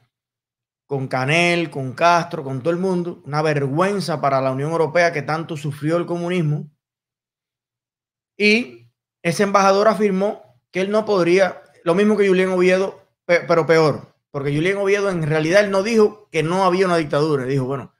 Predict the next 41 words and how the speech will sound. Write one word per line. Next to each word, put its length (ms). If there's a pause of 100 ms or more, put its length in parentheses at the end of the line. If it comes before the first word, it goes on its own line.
(360)
yo 100
no 60
me 120
sé 100
el 80
concepto 400
de 60
dictadura 500
en 120
este 180
momento, 720 (640)
se 200
lo 80
explicamos, 640 (560)
aquí 220
explicamos 580 (500)
del 220
pie 140
al 160
pal 140
el 40
concepto 340
de 60
dictadura. 440
Julián 260
seguro 340
vio 140
el 100
video, 500
vio 380 (460)
otros 300
comentarios 540
por 160
ahí 360 (720)
y 120
dijo, 220
"Ah, 140
bueno, 300
si 200
es 60
así, 460